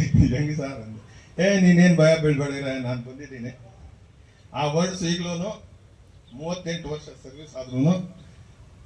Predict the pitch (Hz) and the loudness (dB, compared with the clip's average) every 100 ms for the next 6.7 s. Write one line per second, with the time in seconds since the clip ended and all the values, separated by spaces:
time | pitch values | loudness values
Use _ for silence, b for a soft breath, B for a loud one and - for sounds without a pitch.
0 | - 185 180 170 151 - 151 156 156 202 | -10 -2 0 2 0 -2 -4 -2 -2 0
1 | 226 202 185 175 151 170 175 165 151 117 | 0 0 0 -2 -2 -2 -2 -2 -2 -4
2 | - - - 123 139 143 143 175 180 143 | -14 -20 -20 -10 -6 -4 -2 0 0 -2
3 | 147 175 185 180 214 226 - 127 135 139 | -2 0 -2 -4 -6 -8 -16 -14 -12 -12
4 | 135 143 135 156 180 170 151 196 208 - | -10 -10 -6 -4 -2 -2 -4 -8 -10 -16
5 | - - - 135 165 185 196 - 165 185 | -20 -20 -18 -12 -6 -4 -6 -4 -4 -2
6 | 190 190 190 185 190 214 | -2 -2 -2 -2 -2 -4